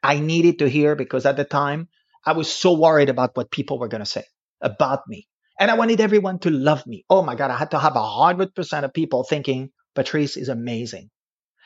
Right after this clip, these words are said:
And then he said to me, "Well, you know, you're getting bigger and bigger in the digital world and whatever it is. So you better be ready, because you're gonna have half of the world who's gonna love everything you do and the other half who's gonna hate you.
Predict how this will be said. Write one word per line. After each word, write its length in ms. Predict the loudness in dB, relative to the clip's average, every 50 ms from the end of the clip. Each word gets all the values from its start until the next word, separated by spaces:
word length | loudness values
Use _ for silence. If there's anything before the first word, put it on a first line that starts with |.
| -20 -20 -20 -20 _ 0
And 100 | 2 4
then 120 | 4 2
he 80 | 2 2
said 220 | 4 4 2 4
to 80 | 2 0
me, 180 | 0 0 0 4
"Well, 260 | 4 6 6 6 4
you 160 | 4 2 2
know, 160 | 4 2 2
you're 180 | 0 0 0 2
getting 360 | 4 4 2 2 -2 0 2
bigger 240 | 2 4 4 2 0
and 120 | -2 -2
bigger 240 | -4 -2 0 0 -2
in 80 | 0 -2
the 100 | -4 -4
digital 440 | -4 -6 -4 -4 -4 -4 -4 -6
world 320 | -6 -6 -6 -6 -6 -8 -8
and 160 | -10 -6 -4
whatever 340 | -2 -2 0 0 0 0 2
it 100 | 2 2
is. 300 | 2 2 0 -4 -8 -14 _ _ _ _ _ _ _ _ _
So 160 | -4 0 0
you 140 | 2 2 4
better 200 | 4 4 4 4
be 140 | 4 2 4
ready, 320 | 4 4 4 2 0 -4
because 400 | -6 -6 -4 -2 -4 -4 -2 -4
you're 80 | -4 0
gonna 220 | 2 2 2 0
have 260 | -2 -2 -4 -4 -4
half 260 | -6 -4 -4 -4 -2 -4
of 140 | -6 -2
the 80 | -2 0
world 280 | 0 2 0 0 -2 -4
who's 120 | -8 -8
gonna 240 | -6 -8 -6 -6 -8
love 500 | -6 -2 2 4 6 6 6 6 6 4
everything 400 | 0 0 -2 -4 -4 -6 -6 -4
you 120 | -6 -2
do 240 | 0 0 0 0 -4 -8 _ _ _ _ _ _ _
and 100 | -6 -2
the 100 | 0 2
other 180 | 2 2 2 2
half 260 | 2 0 0 -2 -4 -12 -20 _ _ _
who's 140 | -14 -8
gonna 200 | -8 -6 -6 -6
hate 380 | -8 -4 -2 -2 -2 -2 -4 -8
you. 140 | -12 -14